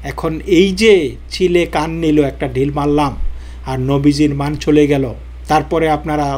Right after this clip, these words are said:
তাণ্ডব চালাবেন হিন্দুদের উপর, যাকে তাকে গ্রেপ্তার করবেন বিনা অপরাধে, কোনো প্রমাণ ছাড়া।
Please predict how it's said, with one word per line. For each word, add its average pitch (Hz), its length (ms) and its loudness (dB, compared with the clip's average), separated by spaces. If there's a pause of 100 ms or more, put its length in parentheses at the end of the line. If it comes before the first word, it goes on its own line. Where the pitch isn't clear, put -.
তাণ্ডব 156 400 -2
চালাবেন 147 400 -2
হিন্দুদের 143 400 -2
উপর, 139 260 -4 (400)
যাকে 123 280 -4
তাকে 147 280 -4
গ্রেপ্তার 139 460 -4
করবেন 135 360 -4 (480)
বিনা 147 280 0
অপরাধে, 147 460 0
কোনো 131 240 -6
প্রমাণ 160 340 -2
ছাড়া। 135 320 -4